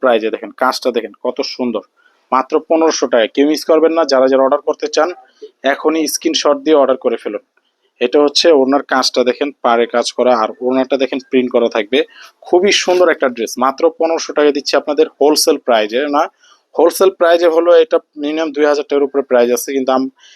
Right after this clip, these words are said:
এটা আমরা দিচ্ছি পনেরোশো টাকা অফার প্রাইজে। খুবই সুন্দর কালেকশন। এই ড্রেসটা দেখেন কত সুন্দর, এগুলো কিন্তু সম্পূর্ণ কাজ করা, দেখতে পাচ্ছেন ম্যাচিং সুতো দিয়ে কাজ, এবং প্রিন্টটা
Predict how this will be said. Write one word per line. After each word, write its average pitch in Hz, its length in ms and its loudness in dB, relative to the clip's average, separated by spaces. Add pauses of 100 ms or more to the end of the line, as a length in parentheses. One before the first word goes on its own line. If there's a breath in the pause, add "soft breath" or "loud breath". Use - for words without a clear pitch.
(160 soft breath)
এটা 123 160 -2
আমরা 147 160 2
দিচ্ছি 151 240 -2 (120)
পনেরোশো 160 380 0
টাকা 165 180 0 (120)
অফার 139 200 0
প্রাইজে। 104 400 0 (140)
খুবই 156 220 -6
সুন্দর 151 300 -2
কালেকশন। 113 420 -2 (240)
এই 160 80 6
ড্রেসটা 147 400 2
দেখেন 123 240 -2 (100)
কত 147 160 0 (260)
সুন্দর, 143 320 0 (680 soft breath)
এগুলো 147 280 4
কিন্তু 170 160 -2 (120)
সম্পূর্ণ 165 360 -2 (160)
কাজ 143 140 -2 (120)
করা, 117 160 -2
দেখতে 117 280 -6
পাচ্ছেন 143 300 -4 (100)
ম্যাচিং 123 280 -4
সুতো 139 380 -4
দিয়ে 143 120 2 (120)
কাজ, 147 200 0 (580 soft breath)
এবং 131 80 -2 (100)
প্রিন্টটা 147 340 0